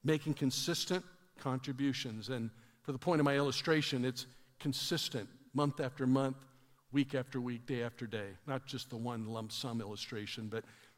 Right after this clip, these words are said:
but regular, ongoing,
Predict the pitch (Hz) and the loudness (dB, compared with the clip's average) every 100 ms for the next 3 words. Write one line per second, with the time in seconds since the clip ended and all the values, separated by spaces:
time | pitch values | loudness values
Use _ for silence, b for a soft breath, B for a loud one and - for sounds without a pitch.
0 | B _ _ _ _ 143 143 131 160 143 | B _ _ _ _ -12 -4 2 2 4
1 | 147 135 113 - _ _ _ _ _ 143 | 0 0 -4 -12 _ _ _ _ _ -2
2 | 143 131 113 113 110 | 0 0 -2 -2 -6